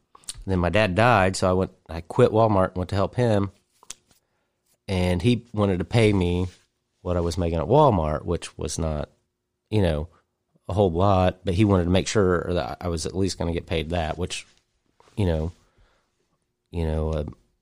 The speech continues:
I'm grateful for that. <clears throat> But, um, uh, you know, as the years went on and we started making a, quite a bit more money, he started paying me a little bit better and everything. And then when I went to the job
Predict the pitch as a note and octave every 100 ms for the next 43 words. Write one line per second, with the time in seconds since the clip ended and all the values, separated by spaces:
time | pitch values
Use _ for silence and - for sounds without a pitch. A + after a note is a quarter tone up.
0 | _ _ F2+ E2 G2 - E2 - D#2+ D#2+
1 | E2+ C#2+ - - - - - - - -
2 | _ _ _ _ - E3 B2 F2+ - A2
3 | G#2+ G2 F2 D2+ C#2 - _ _ - -
4 | - _ _ _ _ _ _ _ _ C#4+
5 | B3+ - - F2+ D2+ C#2+ F#2 F#2 D2+ D2
6 | E2+ - - G2+ F2+ F2 - _ _ _
7 | G2 G#2+ G2 G2 F2+ G2+ F#2+ F2+ F2 D#2+
8 | D#2+ - F2+ F#2 - E2 E2 E2 D#2+ D2
9 | D2+ D2 - G#2 E2+ E2 F2 F2 G#2 A2+
10 | F#2+ - E2 - G2 F2+ E2+ D#2 D2+ D#2+
11 | - D#2+ D#2+ D#2+ D2+ D#2 D#2 D#2+ D#2+ E2+
12 | - - _ - _ _ G2+ A2+ A2 G#2
13 | G2 F#2+ G#2+ - F#2 F2+ G2 F#2 F2+